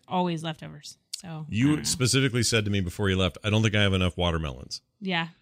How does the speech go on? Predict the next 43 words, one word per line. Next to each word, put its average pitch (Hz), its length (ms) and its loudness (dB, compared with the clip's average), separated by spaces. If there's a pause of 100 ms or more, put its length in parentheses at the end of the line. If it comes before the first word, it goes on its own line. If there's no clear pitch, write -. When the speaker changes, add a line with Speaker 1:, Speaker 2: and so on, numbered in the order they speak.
(120)
Speaker 2:
And 95 100 -2
I 95 60 4
said, 104 180 2
"Oh, 113 100 4
no. 113 420 2 (200)
What 107 180 0
are 117 40 0
you 110 60 4
gonna 113 100 2
do?" 98 260 2
Speaker 1:
<laughs> - 20 -6
Speaker 2:
She - 120 -6
says, 101 200 -2
"Oh, 117 120 2
I'll 127 60 2
get 123 160 2
another 113 240 0
one." 76 260 -6
So - 140 -6
she 107 140 -4
went 107 120 0
and 104 80 -4
got 98 180 0
another 98 260 0
watermelon 85 520 -2
just 90 140 -8
to 92 60 -8
make 87 120 -4
sure - 120 -6
we 90 40 0
had - 100 2
Speaker 1:
Actually, - 160 0
Speaker 2:
enough 226 140 2
Speaker 1:
no, 226 40 2
I - 40 0
Speaker 2:
watermelon. 196 260 0
Speaker 1:
didn't. - 220 -8
I 185 60 -12
didn't 190 240 -2
end 185 140 -4
up 170 100 -10
getting 160 260 -6
more. - 180 -12